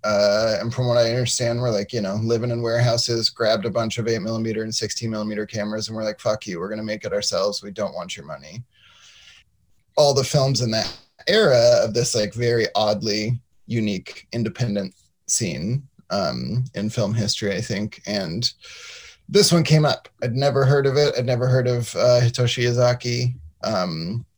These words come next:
and this one now I put in a very <laughs> small category of,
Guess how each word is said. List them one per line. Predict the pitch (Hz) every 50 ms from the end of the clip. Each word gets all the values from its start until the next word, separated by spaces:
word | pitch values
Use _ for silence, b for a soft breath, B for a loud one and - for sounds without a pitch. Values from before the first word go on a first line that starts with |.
| _ - - _ -
and | 117 120 113 107 110
this | 143 147 143 -
one | 170 156 143 131
now | 123 123 120 127 127 127 123 123 123 127 127 123 - - _ _ -
I | - 113
put | 120 - - 156 127
in | 151 143 147 156
a | 147 135 135 120 110
very | 107 120 135 139 135 175 160
<laughs> | - - -
small | 156 123 - - 143
category | 120 - - 147 135 135 131 135 147 147 143 143 147 151 156 151 B B B B B _
of, | - 113 110 104 107 110 107 -